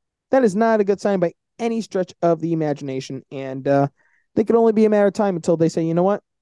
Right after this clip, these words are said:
We, we just gotta start over again. We might have pulled the trigger a little bit too early." Chicago Bulls, remind you, m-, let me remind you, before Michael Jordan, laughing stock of the league.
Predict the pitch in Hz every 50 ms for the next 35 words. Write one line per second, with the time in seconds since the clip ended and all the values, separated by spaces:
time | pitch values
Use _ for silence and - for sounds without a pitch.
0 | _ _ _ _ _ _ _ _ _ 170 170 175 - - 175 170 165 175 - -
1 | 180 170 165 - - 180 170 180 185 170 156 147 135 135 135 135 151 - _ _
2 | _ _ _ _ _ - 160 160 160 160 160 160 160 160 - - 175 160 160 -
3 | - 170 156 160 151 147 165 160 170 160 - 175 165 160 143 139 127 - _ _
4 | _ _ _ _ _ _ _ _ _ _ _ _ _ _ _ _ _ _ _ _
5 | _ _ _ _ _ _ _ _ _ _ - - - 320 349 370 403 330 247 277
6 | 247 202 170 185 202 202 220 233 226 175 156 143 139 151 170 _ 170 180 185 185
7 | 175 202 220 240 247 226 208 196 190 185 180 180 190 208 202 180 139 143 143 139
8 | 147 - _ _ _ _ _ _ _ _ _ _ _ _ _ _ - 196 - 269
9 | 277 269 277 269 247 - 240 196 - 196 196 214 226 254 269 277 294 269 - _
10 | _ _ _ _ _ _ _ _ _ _ _ - - - - - _ _ _ _
11 | _ _ _ _ _ _ _ _ - 180 202 214 226 - 240 226 202 - - -
12 | 196 175 170 - 165 147 151 143 139 135 127 131 _ _